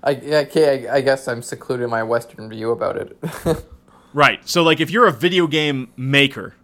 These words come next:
Speaker 2: and you're like, "Yes, we can keep making these Pokemon games, and they're some of the best-selling games ever, but what genre is at the top if we can secure it?" And that gameplay is moba style gameplay. But like you said, moba style gameplay is not i-,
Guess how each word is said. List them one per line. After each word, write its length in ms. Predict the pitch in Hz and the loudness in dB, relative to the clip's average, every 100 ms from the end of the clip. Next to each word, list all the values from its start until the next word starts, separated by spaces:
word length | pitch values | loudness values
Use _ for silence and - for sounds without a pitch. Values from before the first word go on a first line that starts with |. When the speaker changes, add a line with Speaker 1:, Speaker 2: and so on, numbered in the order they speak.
| _ _ _ _ - | _ _ _ _ -8
Speaker 2:
and 140 | 131 | -4
you're 100 | 147 | 0
like, 160 | 160 147 | 0 2
"Yes, 240 | 123 202 175 | 2 2 2
we 80 | |
can 100 | 160 | -6
keep 220 | 160 185 185 | -8 -8 -4
making 340 | 170 175 156 | -4 -4 -6
these 240 | 143 151 | -6 -8
Pokemon 420 | 131 156 156 143 139 | -4 -4 -2 -4 -4
games, 260 | 139 135 | -6 -6
and 80 | 131 | -8
they're 80 | 127 | -8
some 140 | 151 | -6
of 60 | 131 | -6
the 60 | |
best-selling 420 | 120 127 - 127 120 | -6 -6 -4 -4 -4
games 240 | 120 113 - | -6 -6 -4
ever, 320 | 131 120 107 - - | -2 -2 -8 -14 -6
but 100 | 127 | -4
what 240 | 113 160 | 0 -2
genre 540 | 151 107 143 151 143 131 | 0 2 4 4 2 0
is 160 | 135 123 | -2 -4
at 240 | 131 143 - | 0 0 0
the 60 | 135 | -10
top 400 | - 131 110 - | 0 2 2 -2
if 160 | 143 - | -8 -4
we 180 | 139 | -4
can 220 | 131 135 120 | -2 -4 -6
secure 460 | - - - 131 | -10 -10 -6 -4
it?" 140 | 110 - _ _ _ | -4 -6 _ _ _
And 200 | - 131 | -4 0
that 180 | 127 143 | 2 2
gameplay 420 | 143 143 131 135 | 2 -2 -2 -2
is 140 | 127 117 | -2 -2
moba 280 | 127 127 127 | -4 -4 -4
style 320 | - 123 117 | -2 -2 -2
gameplay. 460 | 120 143 131 107 104 | -2 -4 -6 -8 -8
But 100 | 117 | -4
like 240 | 127 135 | -4 -4
you 120 | 135 | -8
said, 440 | 120 139 139 110 110 _ _ _ _ _ | -2 0 0 -2 -10 _ _ _ _ _
moba 260 | 131 147 143 | -2 0 0
style 220 | - 147 | 2 2
gameplay 380 | 143 151 139 139 | 2 0 0 -2
is 140 | 127 123 | -2 -2
not 480 | 131 139 135 123 - _ | 0 4 4 2 -8 _
i-, 100 | - | -8